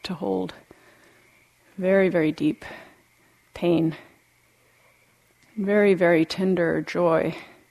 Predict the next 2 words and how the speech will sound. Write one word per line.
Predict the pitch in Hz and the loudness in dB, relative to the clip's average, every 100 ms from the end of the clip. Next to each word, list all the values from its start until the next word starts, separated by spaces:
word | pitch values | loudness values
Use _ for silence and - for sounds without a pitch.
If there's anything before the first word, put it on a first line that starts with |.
| _ _ _ _ _ _ _ _ _ _ _ _ _ | _ _ _ _ _ _ _ _ _ _ _ _ _
sparkling | - - - 185 - - 160 160 - - _ _ - - | -10 -2 2 2 0 0 0 -2 -10 -20 _ _ -16 -12
openness, | 175 190 180 135 185 - - - | -6 -2 0 0 -2 -6 -8 -14